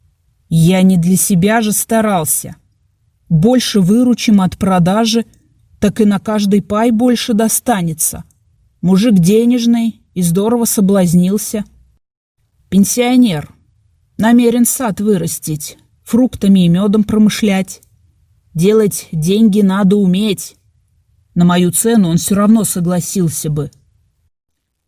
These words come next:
Перед ним на столе лежала опись всего движимого и недвижимого в хозяйстве,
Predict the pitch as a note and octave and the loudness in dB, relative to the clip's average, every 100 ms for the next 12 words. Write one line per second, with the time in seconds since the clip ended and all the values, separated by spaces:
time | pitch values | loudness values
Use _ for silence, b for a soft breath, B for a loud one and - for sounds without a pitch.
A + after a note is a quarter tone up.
0 | _ - E3+ D#3 D3+ A#3+ D4+ A3 - F#3 | _ -2 0 2 4 4 2 0 -2 -6
1 | F3+ C4 B3 E3+ E3 B3 B3 F#3 - A3+ | -2 0 0 0 -2 -2 -2 -4 -2 -2
2 | B3+ A#3+ A3 - - - D#3 E3 C#3+ C#3+ | -2 -2 -4 -6 -8 -2 0 2 2 2
3 | A#3 A#3+ A#3 A3 G3 G3 F3+ E3+ D3+ C#3+ | 2 4 4 2 -2 -6 0 0 0 0
4 | F3+ F#3+ G3 F#3 G3 - - G3+ F#3+ D#3+ | 0 2 2 2 -2 -6 -2 0 0 -2
5 | C#3 - - | -6 -10 -14